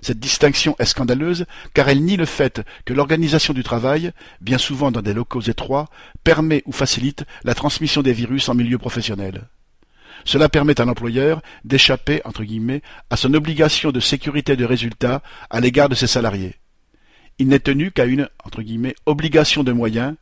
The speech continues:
et c'est au salarié victime d'apporter la preuve que l'employeur a commis une faute.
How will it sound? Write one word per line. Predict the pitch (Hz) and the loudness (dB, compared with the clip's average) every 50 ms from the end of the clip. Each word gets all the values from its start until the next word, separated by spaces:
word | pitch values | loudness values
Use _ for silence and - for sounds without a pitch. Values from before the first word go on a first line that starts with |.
| _ _ _ _ _ - - - - | _ _ _ _ _ -20 -20 -12 -2
et | - 135 | 0 2
c'est | - - 165 - | 4 4 4 4
au | 147 | 2
salarié | 123 - 143 135 135 127 127 123 | 2 4 4 4 4 2 2 2
victime | 113 135 127 - - 131 139 156 165 160 - - - - - | 0 0 -4 -6 -6 -4 -4 -4 -4 -6 -8 -14 -20 -10 0
d'apporter | - 135 - - 127 - - 123 | 0 0 0 0 -2 0 0 0
la | 117 110 | 0 0
preuve | - - 131 135 131 143 139 - - - - - | 0 0 -2 0 0 -2 -8 -10 -14 -20 -6 0
que | 147 | 2
l'employeur | 139 135 123 - 127 120 113 131 127 | 2 2 2 2 -2 0 2 2 0
a | 123 113 | 0 -2
commis | - 117 113 120 | -2 -2 -2 -2
une | - 127 113 | -2 -4 -6
faute. | - - 104 95 87 - - | -6 -8 -12 -12 -12 -14 -20